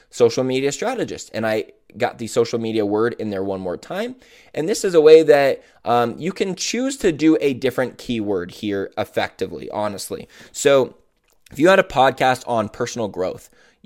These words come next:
you could have your show titled, uh, you know, Level Up, colon, personal growth.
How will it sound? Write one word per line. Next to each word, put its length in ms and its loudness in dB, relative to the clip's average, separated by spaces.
you 180 0
could 180 4
have 540 4
your 760 2
show 420 2
titled, 760 2
uh, 320 0
you 100 -8
know, 120 -6
Level 400 4
Up, 280 0
colon, 560 4
personal 440 0
growth. 500 0